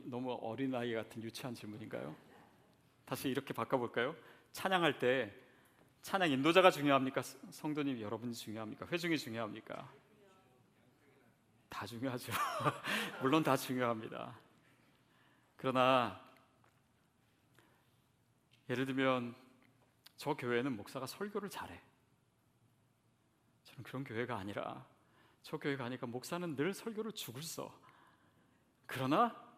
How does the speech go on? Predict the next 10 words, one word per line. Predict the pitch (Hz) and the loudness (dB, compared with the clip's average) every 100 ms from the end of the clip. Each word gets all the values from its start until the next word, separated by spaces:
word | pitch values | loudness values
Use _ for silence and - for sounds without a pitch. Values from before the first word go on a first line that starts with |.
| - | -16
성도들은 | - - 190 185 175 151 190 180 | -12 -8 -6 -4 -4 -6 -8 -10
그 | - - | -10 -8
말씀을 | 135 90 - 127 151 180 - - | -8 -8 -8 -8 -8 -10 -16 -10
진짜로 | - 110 - 117 151 165 - | -8 -8 -8 -10 -10 -14 -12
살아내. | - - - 131 98 110 _ _ - 190 202 196 214 214 214 220 220 214 202 165 _ _ _ _ - - _ _ - | -10 -8 -6 -8 -10 -20 _ _ -20 -20 -20 -20 -20 -20 -20 -20 -20 -20 -20 -20 _ _ _ _ -20 -20 _ _ -14
그 | - - 120 123 | -6 -6 -4 -6
교회가 | 165 160 160 143 | -6 -6 -4 -6
제가 | - 104 | -6 -6
원하는 | 117 98 107 127 | -6 -4 -4 -4
교회입니다. | - - 104 113 107 - - | -4 -6 -6 -6 -6 -6 -6